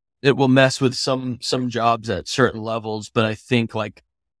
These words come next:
if you're a director, a director, a person who's, uh, a creative vision, like, working, working to, uh, get a team to a specific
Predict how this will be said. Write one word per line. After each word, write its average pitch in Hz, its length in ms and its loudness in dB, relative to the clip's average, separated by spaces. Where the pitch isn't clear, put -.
if - 180 -14
you're 135 180 2
a 131 60 2
director, 117 960 -2
a 117 80 -8
director, 107 640 -6
a 98 120 -12
person 113 420 -2
who's, 107 380 -12
uh, 98 340 -10
a 120 80 -2
creative 110 580 -8
vision, 113 500 -8
like, 104 260 -6
working, 104 540 -8
working 107 640 -8
to, 104 260 -4
uh, 98 120 -12
get 120 160 0
a 113 40 -2
team 113 440 -2
to 104 180 -10
a 98 40 -10
specific 113 600 -6